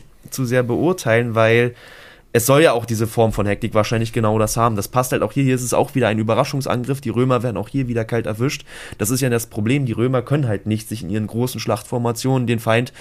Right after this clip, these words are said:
besiegen, wie sie es gerne machen würden. Sie müssen sich anpassen und sie können's nicht, weil die Pikten halt ihr Land besser kennen. Die Pikten auf diese Art und Weise zu kämpfen eben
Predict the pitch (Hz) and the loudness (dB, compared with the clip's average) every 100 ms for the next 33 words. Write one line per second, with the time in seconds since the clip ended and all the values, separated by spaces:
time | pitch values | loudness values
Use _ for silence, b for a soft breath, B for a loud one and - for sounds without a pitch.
0 | B B 113 117 143 131 123 117 123 113 | B B 2 4 2 2 0 0 0 0
1 | 123 139 139 127 143 117 117 117 123 113 | -2 -2 -4 -2 -2 0 -2 -2 -6 -4
2 | 85 135 139 135 131 110 107 113 131 139 | -4 -2 -2 -4 -4 -4 -6 -2 2 2
3 | - 92 90 - 98 101 104 B B B | 0 -2 -4 0 0 0 -2 B B B
4 | B - 113 139 139 175 117 110 110 110 | B -2 2 2 4 0 4 4 2 2
5 | 113 113 110 127 135 123 117 135 127 117 | -2 0 0 0 0 -2 -2 -2 0 -2
6 | 113 113 117 107 113 113 110 107 - 117 | -2 0 2 2 2 -2 -2 -6 -6 -4
7 | 113 120 113 113 B B 117 113 110 110 | -4 -6 -6 -6 B B 0 2 2 -2